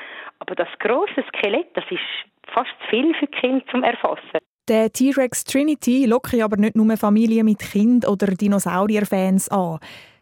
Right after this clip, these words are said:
Speaker 2: Schon in der ersten Woche, wo Trinity bei ihnen steht, haben sie gemerkt, dass ganz viele andere Interessierte zu ihnen ins Sauriermuseum kommen,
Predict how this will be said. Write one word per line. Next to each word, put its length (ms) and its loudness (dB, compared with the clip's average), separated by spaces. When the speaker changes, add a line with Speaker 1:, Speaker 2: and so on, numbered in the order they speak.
Speaker 2:
Schon 160 0
in 100 2
der 200 2
ersten 320 2
Woche, 260 0
wo 120 4
Trinity 480 2
bei 80 0
ihnen 240 4
steht, 480 0
haben 240 2
sie 320 2
gemerkt, 520 0
dass 140 -4
ganz 280 0
viele 140 -2
andere 300 2
Interessierte 640 2
zu 160 0
ihnen 160 4
ins 160 2
Sauriermuseum 840 2
kommen, 280 0